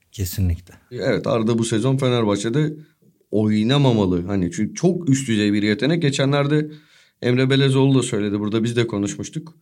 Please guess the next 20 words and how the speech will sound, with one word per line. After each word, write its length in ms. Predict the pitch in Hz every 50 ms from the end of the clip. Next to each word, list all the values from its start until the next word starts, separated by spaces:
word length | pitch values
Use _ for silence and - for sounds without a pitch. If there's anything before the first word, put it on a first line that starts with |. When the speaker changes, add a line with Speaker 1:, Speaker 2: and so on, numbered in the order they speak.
| _ _ - -
Speaker 2:
Çıkan 320 | - - - 123 120 117
en 40 | 127 127
yetenekli 680 | 127 117 110 113 113 107 104 98 104 - 117 113 113 - - _ -
oyuncu 400 | 98 101 104 107 104 104 107 101
dedi. 300 | 101 92 - - - - - _ _ _ _ _ -
"Benden 460 | 95 98 107 107 107 107 113 113 113 113
daha 160 | 113 110 110
yetenekli." 640 | 110 101 104 104 98 98 92 85 - 78 90 87 - - _ _ -
dedi. 320 | - - - 80 76 - - - _ _ _ _ _ _ _
"Tugay 360 | - 110 104 113 113 113 113
da 60 | 117 113
yetenekliydi 640 | 110 104 - 107 98 98 95 95 - 101 98 92 104
ama 340 | 107 107 104 101 104 107 - - -
o 160 | - 113 104
da 100 | 107 90
bu 80 | 92
kadar 380 | - - 82 85 90 85 82 82
değildi." 360 | 90 87 82 80 78 80 -
dedi. 240 | - - - - - - _ _ _ _ _ _ _ _ _ _ _ _ _
Falan. 340 | - 98 95 113 151 147